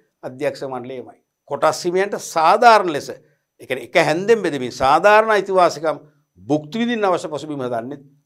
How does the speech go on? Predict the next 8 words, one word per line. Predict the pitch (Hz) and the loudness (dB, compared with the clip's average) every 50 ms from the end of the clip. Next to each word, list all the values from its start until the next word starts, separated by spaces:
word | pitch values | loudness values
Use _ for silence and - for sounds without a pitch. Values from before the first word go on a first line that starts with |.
| _ - | _ -16
අධ්‍යක්ෂක | 131 113 123 131 135 127 131 - 147 143 | -16 -12 -6 -4 -4 -4 -4 -6 -8 -4
මණ්ඩලයමයි. | 131 120 117 117 120 120 135 185 185 - _ _ 101 113 120 104 - _ _ _ _ _ _ _ _ _ _ _ _ _ _ _ _ _ _ _ _ _ _ _ _ _ _ _ _ _ _ _ _ _ _ _ _ _ _ _ _ _ _ _ _ _ | -4 -4 -4 -4 -4 -4 -4 -4 -6 -10 _ _ -8 -6 -6 -6 -8 _ _ _ _ _ _ _ _ _ _ _ _ _ _ _ _ _ _ _ _ _ _ _ _ _ _ _ _ _ _ _ _ _ _ _ _ _ _ _ _ _ _ _ _ _
අයිතිවාසිකම්. | - 143 139 147 139 120 107 98 - - - - _ _ _ _ _ _ _ _ _ _ _ _ _ _ _ _ _ _ _ _ _ _ _ _ _ _ _ _ _ _ _ _ _ _ _ _ _ _ _ _ _ | -10 -10 -8 -6 -6 -6 -6 -6 -10 -18 -20 -20 _ _ _ _ _ _ _ _ _ _ _ _ _ _ _ _ _ _ _ _ _ _ _ _ _ _ _ _ _ _ _ _ _ _ _ _ _ _ _ _ _
අයිතිවාසිකම්. | - 127 123 127 123 104 92 85 - _ _ 71 _ _ _ _ _ _ _ _ _ _ _ - | -10 -10 -8 -6 -8 -8 -8 -10 -14 _ _ -20 _ _ _ _ _ _ _ _ _ _ _ -6
දැන් | 196 220 - - | -6 -4 -2 -2
අධ්‍යක්ෂකවරු | - 127 120 117 120 123 156 170 - - - - 190 170 190 196 185 | -4 -4 -4 -8 -4 2 2 4 4 2 -2 -6 -4 -2 2 2 4
අර | 156 135 139 | 4 4 4
වගේ | 139 151 151 151 165 175 170 | 4 2 2 0 -2 -2 -2